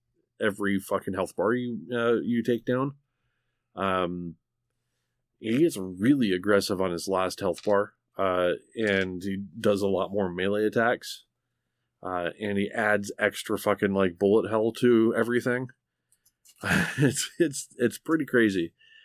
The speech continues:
Um, but I,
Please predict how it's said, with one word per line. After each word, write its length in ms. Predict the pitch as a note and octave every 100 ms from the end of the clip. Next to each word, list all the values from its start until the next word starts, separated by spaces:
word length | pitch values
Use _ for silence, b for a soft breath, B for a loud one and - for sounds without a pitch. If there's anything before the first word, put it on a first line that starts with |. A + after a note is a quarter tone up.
| b b
Um, 720 | - A#2 A2 G#2+ G2+ G2 F2+ - _ _ _ _ _ _ _ _ -
but 180 | A2+ B2
I, 240 | A#2+ A#2